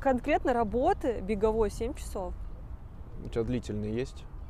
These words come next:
Speaker 1: Максимум пятнадцать километров я бегаю.
Speaker 2: Ну, и длятся они у тебя явно
Speaker 1: Ну,
Speaker 2: где-то
Speaker 1: где-то
Speaker 2: ча-,
Speaker 1: час.
Speaker 2: час... час десять, час двадцать.
Speaker 1: Ну, час десять, час двадцать, да.
Speaker 2: Час десять, час двадцать. Слушай, прикольно, прикольно.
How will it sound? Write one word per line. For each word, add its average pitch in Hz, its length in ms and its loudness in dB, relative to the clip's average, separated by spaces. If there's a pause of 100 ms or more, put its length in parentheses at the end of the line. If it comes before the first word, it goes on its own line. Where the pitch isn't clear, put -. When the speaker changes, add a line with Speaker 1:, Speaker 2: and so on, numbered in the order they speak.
(340)
Speaker 1:
Максимум 247 540 0
пятнадцать - 340 -4
километров 185 480 -6
я 185 60 -10
бегаю. 185 320 -10 (1160)
Speaker 2:
Ну, 113 220 2
и 110 40 2
длятся 123 400 2
они 110 140 2
у 113 100 2
тебя 113 420 4
явно 110 400 4
Speaker 1:
Ну, 101 80 0
Speaker 2:
где-то - 280 2
Speaker 1:
где-то 254 200 6
Speaker 2:
ча-, 247 240 2
Speaker 1:
час. 247 40 2
Speaker 2:
час... 240 200 -2
час 117 280 2
десять, 123 320 2
час 110 240 0
двадцать. 107 400 2
Speaker 1:
Ну, 262 40 -2
час 262 180 -2
десять, 247 220 -4
час 220 140 -2
двадцать, - 340 -4
да. 190 60 -4
Speaker 2:
Час 110 160 0
десять, 110 220 -2
час 104 160 -4
двадцать. 101 360 0 (540)
Слушай, 120 240 2
прикольно, 120 580 6 (360)
прикольно. 110 560 4